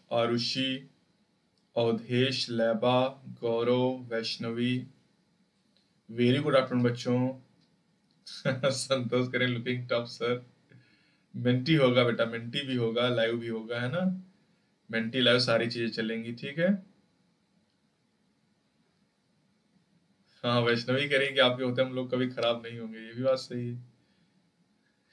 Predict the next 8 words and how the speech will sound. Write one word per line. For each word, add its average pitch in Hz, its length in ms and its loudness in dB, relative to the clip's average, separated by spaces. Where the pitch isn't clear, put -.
<laughs> - 1300 -2
टी-शर्ट 139 680 0
पे 127 200 -6
क्या 113 120 0
लिखा 110 260 -6
है 113 60 -4
तुम 135 200 -16
लोग? 123 520 -12